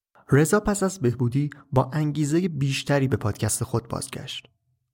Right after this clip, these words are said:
او فکر می‌کرد که تجربه بیماری و نجات یافتن از مرگ می‌تواند به او الهام بخش باشد برای صحبت کردن در مورد هوش مصنوعی و آینده انسان‌ها.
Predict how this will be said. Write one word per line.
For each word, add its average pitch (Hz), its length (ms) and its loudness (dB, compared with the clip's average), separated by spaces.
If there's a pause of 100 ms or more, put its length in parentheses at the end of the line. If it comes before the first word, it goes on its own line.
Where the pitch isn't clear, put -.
(120)
او 139 100 -4
فکر 143 260 2
می‌کرد 127 540 -2
که 139 100 0
تجربه 143 720 -2
بیماری 131 640 0 (200)
و 123 100 2
نجات 117 580 0
یافتن 123 340 -2
از 123 220 -4
مرگ 120 300 0 (260)
می‌تواند 131 600 2
به 117 80 2
او 113 240 -2
الهام 107 300 0
بخش 104 320 -4
باشد - 340 -10 (360)
برای 117 300 2
صحبت 113 440 -2
کردن 120 460 -2 (300)
در 113 180 2
مورد 110 300 -2
هوش 113 260 -4
مصنوعی 113 640 -4 (220)
و 139 220 -2
آینده 107 760 -2
انسان‌ها. 104 640 -6